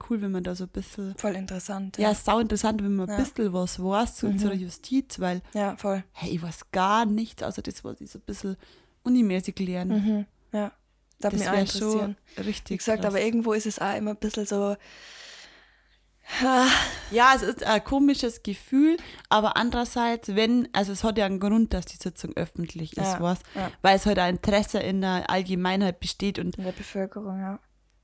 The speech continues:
Speaker 1: Ja.
Speaker 2: Lass uns das mal ausfindig machen.
Speaker 1: Aber weißt du, was ich mich grad frag?
Speaker 2: Mhm.
Speaker 1: So, also,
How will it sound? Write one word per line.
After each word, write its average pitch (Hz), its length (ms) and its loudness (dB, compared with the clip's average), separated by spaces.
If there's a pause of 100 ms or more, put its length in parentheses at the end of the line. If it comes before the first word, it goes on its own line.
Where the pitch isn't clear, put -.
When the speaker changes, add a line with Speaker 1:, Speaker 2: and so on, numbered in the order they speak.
(300)
Speaker 1:
Ja. 180 280 2
Speaker 2:
Lass 214 180 0
uns 220 100 -4
das 202 160 -8
mal 196 160 -6
ausfindig 208 460 -10
machen. 208 320 -10 (260)
Speaker 1:
Aber 214 180 4
weißt 254 240 0
du, 226 40 -4
was 196 160 -4
ich 269 100 2
mich 311 220 2
grad 170 240 -6
frag? 185 400 -4
Speaker 2:
Mhm. 208 360 -2 (300)
Speaker 1:
So, 185 340 -2 (1800)
also, 190 300 2